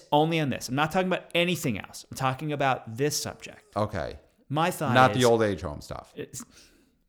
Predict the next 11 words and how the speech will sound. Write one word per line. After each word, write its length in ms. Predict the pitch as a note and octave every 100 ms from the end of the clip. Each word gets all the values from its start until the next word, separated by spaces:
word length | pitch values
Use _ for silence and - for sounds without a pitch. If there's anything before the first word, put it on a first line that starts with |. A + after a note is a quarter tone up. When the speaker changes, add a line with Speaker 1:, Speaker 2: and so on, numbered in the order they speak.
| -
Speaker 1:
no. 260 | C3+ G#2 - _
Speaker 2:
Right. 280 | F2+ D2+ - - _ _ _ _ - - _
Speaker 1:
No, 160 | A#2 G#2+
I've 140 | A2+
made 160 | B2 A#2
no 140 | D#3+
comment 360 | F#3 F3+ E3+ D#3
on 80 | C#3
that 160 | A#2+
whatsoever. 360 | G#2+ G#2+ - - F#2
Speaker 2:
Okay. 240 | F#2 G1+